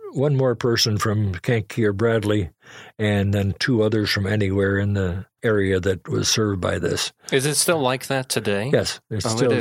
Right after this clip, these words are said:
Speaker 1: it's still
Speaker 2: It's still
Speaker 1: run
Speaker 2: the
Speaker 1: by
Speaker 2: same.
Speaker 1: the same, uh, five commissioners and so forth,
Speaker 2: Okay.
Speaker 1: although none of the originals are still alive.
Speaker 2: Well, you're
Speaker 1: But,
Speaker 2: right, but as
Speaker 1: but
Speaker 2: far
Speaker 1: yes,
Speaker 2: as
Speaker 1: the, the
Speaker 2: the
Speaker 1: organization is still the same.
Speaker 2: It
Speaker 1: Mm-hmm.
Speaker 2: still run the same.
Speaker 1: Mm-hmm.
Speaker 2: Okay.
Speaker 1: The first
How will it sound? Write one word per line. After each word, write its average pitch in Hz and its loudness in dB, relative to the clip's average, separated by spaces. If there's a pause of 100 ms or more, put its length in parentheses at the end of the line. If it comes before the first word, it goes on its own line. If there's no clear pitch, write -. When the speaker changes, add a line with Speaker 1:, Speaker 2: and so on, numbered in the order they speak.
(100)
Speaker 1:
it's 107 -8
still 123 0
Speaker 2:
It's 131 2
still 117 2
Speaker 1:
run 113 0
Speaker 2:
the 107 2
Speaker 1:
by 113 4
Speaker 2:
same. 113 2
Speaker 1:
the 104 0
same, 110 0
uh, 101 0
five 107 -2
commissioners 101 -2
and 101 -4
so 95 -2
forth, 95 -4 (160)
Speaker 2:
Okay. 104 -2
Speaker 1:
although 101 2
none 104 0
of 107 0
the 104 2
originals 104 0
are 95 -2
still - -2
alive. 110 0
Speaker 2:
Well, 135 2
you're 120 2
Speaker 1:
But, 107 2
Speaker 2:
right, 98 0
but 131 2
as 120 0
Speaker 1:
but - 2
Speaker 2:
far 135 2
Speaker 1:
yes, 135 2
Speaker 2:
as - -6
Speaker 1:
the, 135 2
the 110 2
Speaker 2:
the 151 4
Speaker 1:
organization 135 0
is 107 -2
still - -2
the 98 -2
same. 90 -2
Speaker 2:
It - -4 (280)
Speaker 1:
Mm-hmm. 110 -4
Speaker 2:
still 107 -2
run 95 -2
the 87 -4
same. 82 -2
Speaker 1:
Mm-hmm. 120 0
Speaker 2:
Okay. 90 -6 (440)
Speaker 1:
The 127 2
first - 0